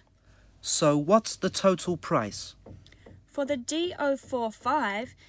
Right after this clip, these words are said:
Speaker 2: it's five thousand seven hundred and ninety Hong Kong dollars.
Speaker 1: Hmm. What exactly are the boards made of?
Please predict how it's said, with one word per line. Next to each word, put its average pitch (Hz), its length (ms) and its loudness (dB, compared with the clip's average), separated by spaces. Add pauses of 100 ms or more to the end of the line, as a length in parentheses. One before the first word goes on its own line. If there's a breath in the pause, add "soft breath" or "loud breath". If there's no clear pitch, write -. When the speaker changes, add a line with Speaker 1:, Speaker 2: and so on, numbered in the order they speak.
(140 soft breath)
Speaker 2:
it's - 180 -10
five 277 360 -2
thousand 269 520 0
seven 262 380 -2
hundred 247 340 -4
and 202 240 -6
ninety 214 380 -6
Hong 208 240 -6
Kong 202 260 -8
dollars. 208 600 -8 (960)
Speaker 1:
Hmm. 123 520 0 (280)
What 214 220 0
exactly 180 600 -2
are 151 160 -2
the 139 120 -8
boards 127 340 -4
made 156 300 -2
of? 98 320 -8